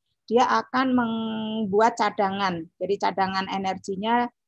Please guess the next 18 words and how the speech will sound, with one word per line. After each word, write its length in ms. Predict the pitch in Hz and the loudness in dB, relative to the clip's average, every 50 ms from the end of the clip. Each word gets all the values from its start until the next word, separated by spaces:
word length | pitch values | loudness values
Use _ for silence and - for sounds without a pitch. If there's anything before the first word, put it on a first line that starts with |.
| _ - | _ -6
eh, 220 | 196 190 190 190 | -4 -2 -2 -2
sebagai 480 | 190 - 208 - - 185 180 202 190 - | -2 -4 -6 -4 -4 -4 -4 -4 -6 -4
karbon 580 | 185 185 185 185 - - 196 196 214 240 302 - - _ _ _ _ - 180 | -2 -2 -2 -4 -4 -2 0 0 0 0 -2 -4 -8 _ _ _ _ -14 -10
di 120 | 180 196 196 | -8 -4 -2
dalam 380 | 208 196 185 185 185 190 190 | 0 0 2 0 0 -2 -4
sel 200 | - 190 185 185 185 | -4 -4 -4 -4 -4
tersebut. 480 | 185 185 - 190 - - 185 180 - - | -6 -8 -10 -10 -8 -6 -6 -6 -4 -6
Nah, 160 | 190 185 180 - _ _ _ _ - | -8 -8 -8 -10 _ _ _ _ -2
ini 340 | 226 226 240 269 311 330 294 | 0 2 2 2 2 4 4
yang 300 | 277 254 262 254 254 - | 2 2 2 0 -2 -2
akan 480 | - - 214 214 214 - 254 269 269 269 | 0 0 -2 -2 -2 -2 -2 0 -2 -2
kita 460 | 262 240 233 - _ - 220 214 214 214 214 214 208 208 208 208 202 208 208 202 208 - _ _ _ _ _ _ _ - | -4 -4 -6 -6 _ -4 -2 0 0 0 0 0 0 0 2 2 2 2 0 -2 -4 -8 _ _ _ _ _ _ _ -4
ambil. 480 | 196 196 185 175 180 175 185 226 311 - - _ - | -2 -2 0 0 0 0 0 0 -2 -4 -8 _ -10
Jadi 180 | 190 180 196 196 - | -6 -4 -4 -4 -4
kita 320 | 202 196 - 208 202 202 | -4 -4 0 0 0 0
akan 240 | - 202 196 196 196 | 0 -2 -4 -2 -4
mengambil, 560 | 196 190 190 185 185 180 190 190 190 190 190 - _ _ _ _ _ _ _ _ _ _ _ _ _ _ _ - - | -6 -4 -4 -4 -2 -2 -2 -2 -2 -2 -4 -8 _ _ _ _ _ _ _ _ _ _ _ _ _ _ _ -4 -2
eh, 260 | 208 190 190 190 | 0 0 2 0